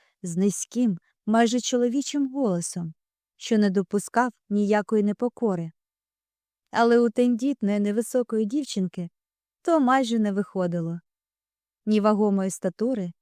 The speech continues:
ні командирського голосу. Її навіть горобці не злякались, зайняті своєю справою пошуку зернят на подвір'я.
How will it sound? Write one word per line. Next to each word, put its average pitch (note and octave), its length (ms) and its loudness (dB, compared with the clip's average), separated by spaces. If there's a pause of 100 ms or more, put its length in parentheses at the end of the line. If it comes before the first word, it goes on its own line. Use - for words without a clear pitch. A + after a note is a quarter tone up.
(380)
ні F#4+ 140 -4
командирського G3+ 840 0
голосу. E3+ 600 -6 (1000)
Її D#4 340 4
навіть C#4 340 2
горобці D4 480 -2
не G#3 140 2
злякались, G#3+ 760 -4 (680)
зайняті G#3 560 2
своєю G3+ 480 0
справою G#3 680 0 (380)
пошуку D4 500 -2
зернят C#4+ 500 0
на F3+ 80 -2
подвір'я. F#3 680 -2